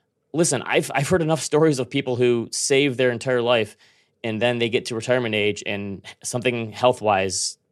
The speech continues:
breaks in and they all of a sudden die, or someone gets dementia or Alzheimer's or Parkinson's or whatever, and it totally derails their plans. And so I'm a huge proponent of enjoying yourself now, as long as you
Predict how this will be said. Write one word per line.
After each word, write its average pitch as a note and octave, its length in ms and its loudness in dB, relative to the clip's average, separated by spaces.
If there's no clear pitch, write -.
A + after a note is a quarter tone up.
breaks A2+ 280 0
in G2+ 420 -2
and G2+ 280 -6
they G#2 160 -2
all - 140 0
of A2+ 80 0
a A#2+ 60 0
sudden A#2 260 -2
die, A2+ 200 4
or G2+ 100 2
someone A2+ 260 -4
gets G#2+ 180 -4
dementia A2 480 -4
or F#2 120 -4
Alzheimer's G#2 500 0
or G2 60 -6
Parkinson's A2 480 -6
or G2+ 40 -6
whatever, F#2+ 320 -6
and A2+ 160 0
it G2+ 100 -6
totally C#3 380 2
derails A#2 540 0
their G#2+ 100 -2
plans. F#2+ 420 -6
And G#2+ 140 -4
so G2+ 380 0
I'm B2+ 260 2
a A#2+ 80 -2
huge C#3 400 0
proponent A#2 400 -2
of G2 320 -2
enjoying A2 360 -4
yourself G#2 340 -2
now, G2+ 340 -2
as A2+ 140 -6
long A#2+ 200 0
as A2+ 140 -4
you A2 320 -2